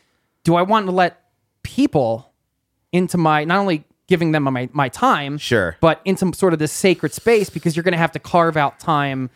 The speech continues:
Speaker 1: to interact. That's what a community is all about.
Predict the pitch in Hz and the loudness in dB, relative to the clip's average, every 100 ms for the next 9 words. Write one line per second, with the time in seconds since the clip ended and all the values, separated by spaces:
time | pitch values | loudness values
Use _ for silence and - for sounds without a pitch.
0 | _ _ _ _ - 165 143 139 135 127 | _ _ _ _ -4 0 2 2 2 0
1 | 120 - 185 165 208 185 - 151 151 135 | -2 -2 0 2 2 0 -2 -6 -6 -4
2 | 160 143 127 123 127 104 139 127 101 | -2 -2 -2 -2 -2 -2 -2 -2 -4